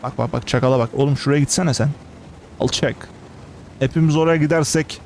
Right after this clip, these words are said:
ortaya kim gidecek? Ya. Türk siyasetinden birileri.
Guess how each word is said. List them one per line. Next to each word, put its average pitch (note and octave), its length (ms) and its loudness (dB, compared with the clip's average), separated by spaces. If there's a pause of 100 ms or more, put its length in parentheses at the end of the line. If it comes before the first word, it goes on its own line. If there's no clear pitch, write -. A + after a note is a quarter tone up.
(440)
ortaya D3+ 440 2
kim C#3 220 2
gidecek? A2 480 2 (2000)
Ya. A2+ 320 2 (2000)
Türk C3 180 -2
siyasetinden A#2+ 840 2
birileri. B2+ 420 4